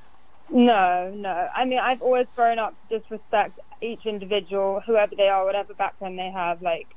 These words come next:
as equals, and, uh, you know, just see the world compassionately, and not the,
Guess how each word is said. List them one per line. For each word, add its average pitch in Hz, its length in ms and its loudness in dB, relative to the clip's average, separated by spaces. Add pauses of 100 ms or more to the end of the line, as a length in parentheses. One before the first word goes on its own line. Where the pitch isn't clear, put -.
as 175 240 -2
equals, 175 540 -4
and, 175 260 -4 (680)
uh, 160 440 4 (220)
you 247 140 -6
know, 196 160 -6
just - 160 -12 (600)
see 247 160 2
the 220 100 6
world 220 360 6 (360)
compassionately, 226 840 -2
and 202 260 -4
not 226 180 0 (140)
the, 185 480 -2